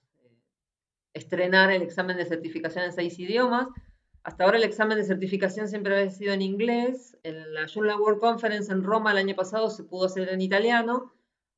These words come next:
Pero bueno, este, en este J and Beyond, gracias al esfuerzo de todos los equipos de traducción, se pudo hacer en francés, alemán, italiano,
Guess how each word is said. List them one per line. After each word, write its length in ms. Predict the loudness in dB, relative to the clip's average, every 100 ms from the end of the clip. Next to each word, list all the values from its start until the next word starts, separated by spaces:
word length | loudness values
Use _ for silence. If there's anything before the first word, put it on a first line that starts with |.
| _
Pero 180 | 0 2
bueno, 180 | 2 0
este, 400 | -2 2 2 2
en 80 |
este 180 | -2 -6
J 220 | -4 0
and 80 | 2
Beyond, 400 | 2 2 2 0
gracias 340 | 0 0 -2 -2
al 300 | -2 -2 -4
esfuerzo 460 | -6 -2 -2 0
de 80 | -4
todos 180 | 0 0
los 160 | 0
equipos 320 | -4 -8 -8 -8
de 80 |
traducción, 680 | -6 -6 -6 -6 -4 -2 -4
se 140 | -6 -8
pudo 220 | -2 0
hacer 280 | 0 -2 -6
en 120 | -6
francés, 500 | -6 -6 -2 -4 -2
alemán, 400 | -4 0 0 0
italiano, 680 | 0 0 0 0 0 -2